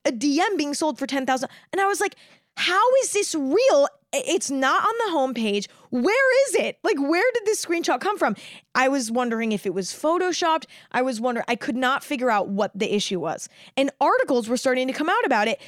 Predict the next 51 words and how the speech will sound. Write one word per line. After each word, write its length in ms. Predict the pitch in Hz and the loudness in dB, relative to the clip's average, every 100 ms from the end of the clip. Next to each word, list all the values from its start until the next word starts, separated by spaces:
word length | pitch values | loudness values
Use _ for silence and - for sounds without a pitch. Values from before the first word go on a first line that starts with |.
| - | -6
saying 280 | - 381 | -2 0
that 120 | 320 - | 0 0
I 180 | 294 381 | 0 2
was 140 | 415 | 0
selling 260 | - 311 294 | 0 -2 0
a 60 | 226 | -2
D 140 | 254 | -2
M 80 | 247 | -2
for 100 | 247 | -2
ten 180 | 262 233 | -4 0
thousand 280 | 226 226 | -2 0
dollars. 280 | 247 311 277 - - | 0 0 0 -6 -8
Meanwhile, 440 | 330 392 294 233 - - | -2 2 2 0 -2 -2
I'm 220 | 339 539 | -2 0
just 180 | 311 - | -2 -2
as 120 | 240 | -2
confused 420 | 269 254 294 330 | -2 0 2 2
as 140 | 247 269 | 0 0
everyone 320 | 247 254 254 | 2 2 2
else. 220 | 415 392 | 2 0
I'm 100 | 302 | 0
like, 180 | 311 311 - - - | 0 -2 -8 -18 -10
"No, 180 | 320 480 679 587 294 | 0 2 4 4 4
I'm 240 | 240 403 554 508 | 2 2 2 0
not 80 | |
selling 380 | 403 359 302 302 | 0 2 2 2
a 40 | 294 | 0
D 180 | 285 | 2
M 120 | 277 269 | 0 0
for 100 | 302 | 0
ten 200 | 330 262 | 0 2
thousand 260 | 262 262 | 0 0
dollars." 320 | 220 247 381 - - | 2 2 0 -4 -8
But 100 | 330 | 0
also, 200 | 392 - 415 | 2 2 2
this 280 | 220 494 - | 2 0 0
looks 240 | 370 - | -2 -2
real, 340 | 240 466 339 | 2 2 2
so 160 | 311 349 | 2 0
even 200 | 359 311 - | 0 -2 0
I'm 240 | 311 403 | 0 0
confused. 640 | 339 262 - 254 226 - - - | -2 -2 -2 0 0 -2 -10 -2
I'm 140 | 277 294 | 0 0
like, 160 | 277 - | 0 -2
"Is 140 | 262 | -2
this 180 | 269 - | -2 -4
a 60 | |
hack? 380 | 185 - 320 302 - | -4 -2 -2 -2 -6
What 340 | 208 254 285 - | -2 0 0 0
the 120 | 269 | -2
fuck 500 | - - 247 220 - | -2 -4 0 -2 -4